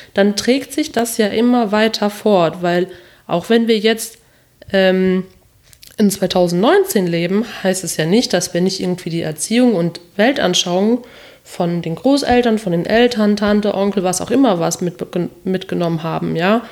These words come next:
Und bevor das nicht komplett weg ist, gibt's das gar nicht. Und, ähm,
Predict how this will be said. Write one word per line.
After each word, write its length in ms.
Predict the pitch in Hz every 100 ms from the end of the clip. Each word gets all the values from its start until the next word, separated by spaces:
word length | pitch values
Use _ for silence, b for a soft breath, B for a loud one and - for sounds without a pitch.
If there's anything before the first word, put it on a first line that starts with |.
| B B -
Und 100 | 180
bevor 320 | 180 - 208
das 260 | 254 294
nicht 140 | 277 277
komplett 420 | - 233 208 170
weg 280 | 262 294 -
ist, 240 | 185 - B B B B
gibt's 280 | - 233 -
das 280 | - 165 -
gar 220 | - 165
nicht. 260 | 165 165 - B B -
Und, 440 | 190 185 185 - -
ähm, 400 | 190 185 180